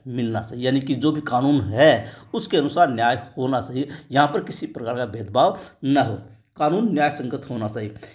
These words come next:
इसका अर्थ है कि विधानमंडल द्वारा बनाए गए कानून न्याय संगत तथा तर्क संगत हो, सब लोगों के लिए समान कानून हो, नाजायज भेदभाव ना होकर जायज़ भेदभाव हो।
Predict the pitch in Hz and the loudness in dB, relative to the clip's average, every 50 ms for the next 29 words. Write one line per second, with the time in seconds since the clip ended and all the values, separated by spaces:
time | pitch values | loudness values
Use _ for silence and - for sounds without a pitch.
0 | _ _ - - - - - - - - - - - 160 165 156 - 170 127 120 | _ _ -18 -16 -6 -2 0 0 2 0 -2 0 0 -2 -2 0 -2 -2 -2 0
1 | 107 123 123 127 135 165 190 190 233 208 165 160 160 170 165 123 113 123 131 139 | 0 2 2 2 2 0 0 0 -2 0 0 2 2 0 0 -2 -2 0 0 0
2 | 151 156 180 180 180 - - 139 123 135 156 165 143 123 120 120 131 156 156 - | 0 0 -2 -2 -4 -6 -6 -4 -2 0 2 2 2 2 2 4 4 2 2 0
3 | - - 127 123 135 165 160 - - 127 123 117 123 117 131 135 131 - - 156 | -2 -6 -6 -4 -4 -4 -6 -6 -6 -8 -8 -6 -4 -2 -2 -2 -4 -4 -6 -4
4 | 151 160 - - - - - - - _ _ _ - - 233 240 240 190 180 170 | -4 -4 -4 -6 -8 -12 -16 -18 -20 _ _ _ -2 2 2 4 4 4 2 4
5 | 170 185 180 - 180 180 185 185 - 151 120 127 143 135 - - 139 135 151 170 | 4 2 2 2 2 2 0 0 0 -2 0 0 0 -2 -2 0 0 0 2 2
6 | 185 190 - 240 175 135 123 135 143 175 220 262 262 170 - 170 156 127 117 127 | 0 0 0 -2 -2 0 2 2 6 6 6 4 4 2 0 0 0 0 0 2
7 | 135 131 131 131 131 139 139 - 120 123 - 175 156 117 123 127 143 143 123 107 | 2 2 2 2 2 2 2 0 0 -2 -4 -6 -4 0 0 2 2 2 -2 -4
8 | 123 123 113 98 98 120 127 143 135 - - 113 107 - | -6 -6 -6 -4 0 0 0 0 0 -4 -8 -12 -12 -12